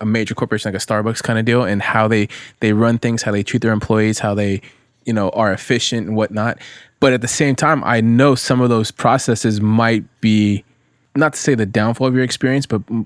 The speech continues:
what might be pushing you out as far as not working with your personality or the experience that you're looking for. As much as you've raved about your experience there,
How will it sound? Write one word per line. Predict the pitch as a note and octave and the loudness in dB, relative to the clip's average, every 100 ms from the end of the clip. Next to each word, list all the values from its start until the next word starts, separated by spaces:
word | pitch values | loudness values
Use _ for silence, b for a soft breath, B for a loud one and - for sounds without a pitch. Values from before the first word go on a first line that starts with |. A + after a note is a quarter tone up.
| - | -6
what | A#2+ A#2+ | -2 0
might | A#2 A2 - | 0 0 -2
be | G#2+ | -2
pushing | - - A#2 A2 | -2 -2 -2 0
you | A2+ G#2+ | 0 0
out | - E2+ - _ _ - | -4 -6 -8 _ _ -8
as | G#2 | -4
far | - G#2 | 0 -2
as | G2+ | -2
not | A2 A2+ G#2 - B B B | -2 -2 -2 -8 B B B
working | A2 G#2+ G#2+ | -4 -2 -2
with | G#2 G2+ | -2 -2
your | G#2 G#2 G2 | -2 -2 -2
personality | G#2+ - G#2 G#2 G2+ | -4 -4 -4 -2 -2
or | |
the | F#2+ | -2
experience | - A2 G2 | -4 -6 -6
that | F2+ | -6
you're | F#2+ | -4
looking | F#2+ - - | -4 -6 -10
for. | - - - B B B | -12 -12 -14 B B B
As | B2 | 2
much | D3 F#3 | 4 4
as | E3+ D#3+ | 2 2
you've | B2+ | 0
raved | G#2 A2+ A#2+ | 0 0 0
about | G2 G2+ | -2 -2
your | D#2+ | -4
experience | E2+ - A2 D2 - | -6 -4 -4 -4 -8
there, | A1+ - | -12 -14